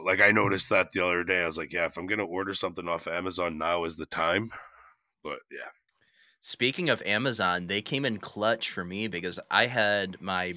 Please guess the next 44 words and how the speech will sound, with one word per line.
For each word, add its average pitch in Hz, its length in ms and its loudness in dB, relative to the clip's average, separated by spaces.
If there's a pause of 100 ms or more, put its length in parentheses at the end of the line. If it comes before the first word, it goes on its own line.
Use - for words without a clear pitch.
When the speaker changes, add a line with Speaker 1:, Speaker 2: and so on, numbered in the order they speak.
Speaker 2:
bearing 101 380 0
goes 92 260 -2
out, 92 300 -2
go 95 180 -2
out 92 240 0
on 90 140 -10
one 92 160 -4
of 95 80 -6
my 85 260 -4 (140)
two, - 320 -6
um, 82 520 -8 (300)
two-inch 113 400 0
wheels 98 400 -4
on 98 140 -2
my 87 340 -2 (140)
grinder. 98 600 -2 (680)
And 139 140 8
of 139 120 6
course, 156 540 6
you 139 120 0
know, 117 140 4
the 120 100 0
grinder, 123 760 8 (240)
the 123 100 2
bearing 143 380 8
starts 117 280 6
going 113 240 0
back 107 300 6
right 107 280 2
on 107 140 0
the 95 80 -6
Christmas - 500 0
rush. 69 280 0
So 98 200 0 (160)
here 160 180 4
I 135 80 4
am 117 240 2
thinking, 95 300 -2
"Oh 101 180 0
shit, 101 360 -2
I 95 160 -2
am 90 160 -6
screwed 113 440 2
here." 80 380 -8